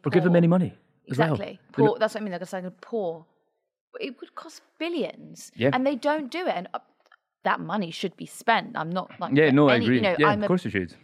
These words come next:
Speaker 2: we, you know, we've argued many times that there should be a minister specific to mental health in this country.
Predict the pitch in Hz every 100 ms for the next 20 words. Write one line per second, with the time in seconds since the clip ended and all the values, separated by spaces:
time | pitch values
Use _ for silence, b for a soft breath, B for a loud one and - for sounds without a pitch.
0 | _ - 240 - 233 185 220 208 190 190
1 | 190 202 208 - 175 170 - 190 202 180
2 | 180 175 185 180 - 180 - 202 - -
3 | 220 175 - - 185 180 175 185 180 190
4 | 180 170 - 175 214 - - 190